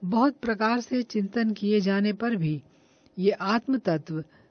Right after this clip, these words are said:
सहज ही समझ में आ जाए, ऐसा नहीं है। किसी दूसरे ज्ञानी पुरुष के द्वारा उपदेश न किए जाने पर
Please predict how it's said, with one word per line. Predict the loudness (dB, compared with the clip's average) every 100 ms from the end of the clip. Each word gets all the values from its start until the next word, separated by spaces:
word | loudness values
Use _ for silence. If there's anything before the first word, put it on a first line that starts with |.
| -12
सहज | -2 0 2 0 0
ही | -2
समझ | 0 0 0 2
में | 2
आ | 0
जाए, | 0 -2 -4 -6
ऐसा | -8 -6 -4
नहीं | -2 0 -2
है। | -2 -6 -10 _ _ _ _ _ _ _ _ _ _ _ _ _ _ -2
किसी | 0 2
दूसरे | 2 4 2 2 2
ज्ञानी | 2 2 2
पुरुष | 2 0 -2
के | 0 0
द्वारा | 2 0 0
उपदेश | -2 -4 0 2 2 0 0
न | 0
किए | 0 0 0
जाने | 0 0 -2
पर | -2 -4